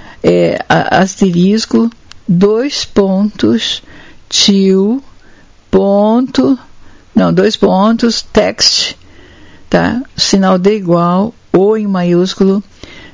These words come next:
presidente Jair Bolsonaro sancionou, vírgula, quarta-feira, dia trinta e um, né? E aí vai tá o complemento da, da, da questão da lei que tá,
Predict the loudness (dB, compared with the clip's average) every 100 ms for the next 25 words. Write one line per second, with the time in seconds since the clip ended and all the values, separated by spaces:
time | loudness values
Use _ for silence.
0 | -2 0 0 0 0 0 0 2 2 2
1 | 0 0 0 0 0 2 2 2 2 0
2 | -6 -20 -20 -14 -4 0 2 0 0 0
3 | 2 2 2 0 -2 -6 -16 -20 -20 -4
4 | 0 2 2 0 0 -4 -2 0 0 0
5 | 0 0 0 2 2 0 2 0 0 0
6 | 0 0 0 0 2 2 0 -4 -18 -20
7 | -20 -10 -2 0 0 -2 -12 -20 -20 -8
8 | -2 2 2 0 0 0 2 0 0 0
9 | 0 0 0 0 0 0 0 0 0 2
10 | 0 -2 -4 -12 -20 -20 -18 -4 0 2
11 | 2 2 0 0 0 -2 0 0 2 2
12 | 2 2 2 -2 0 0 0